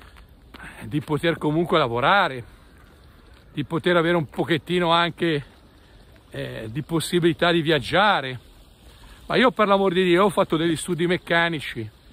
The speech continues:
Onestamente è stata una scelta anche ponderata mia già ai tempi, per il fatto che io sono nato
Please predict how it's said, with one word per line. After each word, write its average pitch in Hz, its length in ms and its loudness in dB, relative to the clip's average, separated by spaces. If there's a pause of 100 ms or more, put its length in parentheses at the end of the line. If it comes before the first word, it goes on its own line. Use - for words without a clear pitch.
(760)
Onestamente 196 1300 2 (1400)
è 156 100 -6
stata 196 280 2
una 196 140 2
scelta 208 400 2
anche 202 260 0
ponderata 190 680 2
mia 202 460 2
già 156 160 -2
ai 180 160 0
tempi, 208 580 -4 (920)
per 175 140 0
il 170 100 0
fatto 202 280 2
che 156 120 -6
io 151 120 0
sono 156 240 -4
nato 156 560 0